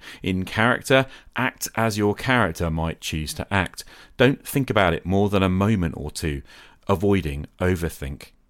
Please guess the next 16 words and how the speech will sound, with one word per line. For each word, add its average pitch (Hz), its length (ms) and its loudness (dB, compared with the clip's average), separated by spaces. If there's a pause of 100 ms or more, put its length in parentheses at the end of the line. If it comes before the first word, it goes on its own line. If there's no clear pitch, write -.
(520)
The 104 100 -6
great 113 200 6
advantage 113 500 2
of 82 160 -4
role-playing 107 400 2
games 82 280 0
is 82 100 -4
that 101 140 -2
we 98 120 -2
can 98 180 -4
practice - 440 -4
this - 240 -2
focused - 480 -2
attention 107 500 -2
in 95 300 -2
character 98 580 -2